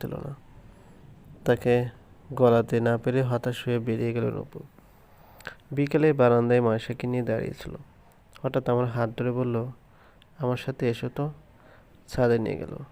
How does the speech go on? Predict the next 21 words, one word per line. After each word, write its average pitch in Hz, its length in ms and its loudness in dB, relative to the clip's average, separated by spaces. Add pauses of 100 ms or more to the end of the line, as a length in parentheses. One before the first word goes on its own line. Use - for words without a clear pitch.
(140)
দেখলাম 131 320 -2
রংধনু 117 500 -2
উঠেছে। - 360 -12 (960)
অনেকদিন 143 440 -2
দেখা 120 280 0
হয় 117 120 -4
না। 120 220 -6 (140)
তিনি 127 200 -4
আমার 123 180 0
হাত 120 200 -4
শক্ত - 400 -10
করে 120 240 -4
ধরে 120 260 -4
বললেন, 120 320 -4 (840)
মেহরাজ 123 840 -2
ভাই 127 200 2
আমার 117 240 0
জন্য 123 380 -4 (600)
রত্ন 123 300 0
রেখে 117 320 -4
গেছেন। 135 300 -12